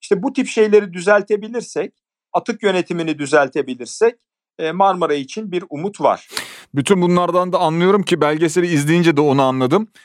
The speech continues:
Speaker 2: Hiçbir kurum ya da hiçbir kimse şunu söylemeyecek. "Beni ilgilendirmez, başkaları çözsün." demeyecek. Herkesi ilgilendiriyor.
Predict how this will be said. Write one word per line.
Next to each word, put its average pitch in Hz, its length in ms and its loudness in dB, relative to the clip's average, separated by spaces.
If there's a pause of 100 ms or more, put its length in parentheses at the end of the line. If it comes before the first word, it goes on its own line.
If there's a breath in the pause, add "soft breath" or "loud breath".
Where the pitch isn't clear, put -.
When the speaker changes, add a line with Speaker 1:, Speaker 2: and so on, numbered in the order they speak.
(160 soft breath)
Speaker 2:
Hiçbir 190 480 2
kurum 170 340 4
ya 151 140 2
da 170 40 0
hiçbir 165 420 0
kimse 160 320 4
şunu 175 220 0
söylemeyecek. 151 720 2 (220)
"Beni 214 180 4
ilgilendirmez, 196 800 2
başkaları 175 520 2
çözsün." 156 440 2
demeyecek. 170 580 2 (300)
Herkesi 196 480 0
ilgilendiriyor. 139 800 2